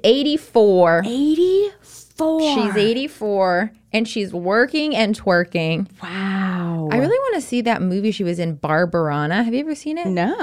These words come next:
Speaker 1: Barbarella. That's what she's famous for. Barbarella.
Speaker 2: Oh.
Speaker 1: This
Speaker 2: I've
Speaker 1: is her.
Speaker 2: never, look at her.
Speaker 1: Queen of the Galaxy.
Speaker 2: Oh.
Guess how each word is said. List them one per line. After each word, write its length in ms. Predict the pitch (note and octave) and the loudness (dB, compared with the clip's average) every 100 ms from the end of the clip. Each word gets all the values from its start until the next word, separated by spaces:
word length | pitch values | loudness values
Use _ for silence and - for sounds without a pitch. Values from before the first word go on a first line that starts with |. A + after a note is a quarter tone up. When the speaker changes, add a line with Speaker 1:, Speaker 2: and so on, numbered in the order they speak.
| A#2+ | 0
Speaker 1:
Barbarella. 680 | A#3+ G#3+ F#3 E3 E3 G#3 C4+ _ _ | 0 2 2 2 2 2 -2 _ _
That's 140 | G3 G#3 | -6 -4
what 100 | - | -2
she's 180 | G3+ | -2
famous 360 | - E3 D3+ E3 | 0 -2 -2 -6
for. 280 | - E3 F3 - - _ _ | -8 -10 -10 -18 -20 _ _
Barbarella. 680 | F#3 G3 G3 G3 - - B4+ | -4 -2 0 0 2 2 2
Speaker 2:
Oh. 600 | F4 A3 F3 D#3 C#3+ C#3 D#3+ - _ _ | 2 2 2 0 -2 -4 -8 -16 _ _
Speaker 1:
This 120 | - A4+ | -4 0
Speaker 2:
I've 60 | |
Speaker 1:
is 60 | C4 | 2
her. 40 | |
Speaker 2:
never, 340 | A3+ A3+ C#4 - _ _ _ _ A#3 | 2 2 0 -4 _ _ _ _ -14
look 240 | B3+ F4 - | -8 -4 0
at 100 | A3+ | 0
her. 680 | G#3 F3+ F#3 E3+ D#3 C3+ C3+ | 0 0 2 4 2 2 0
Speaker 1:
Queen 280 | - A3+ A3+ | 4 4 4
of 100 | F3 | 0
the 60 | E3 | 0
Galaxy. 920 | F3+ E3+ F3 E3+ - - D3 D#3 - _ _ - | 2 2 2 0 -4 -8 -6 -6 -10 _ _ -8
Speaker 2:
Oh. 680 | A#3+ B4 A#4 G#3 E3 D#3+ | -6 0 4 4 4 0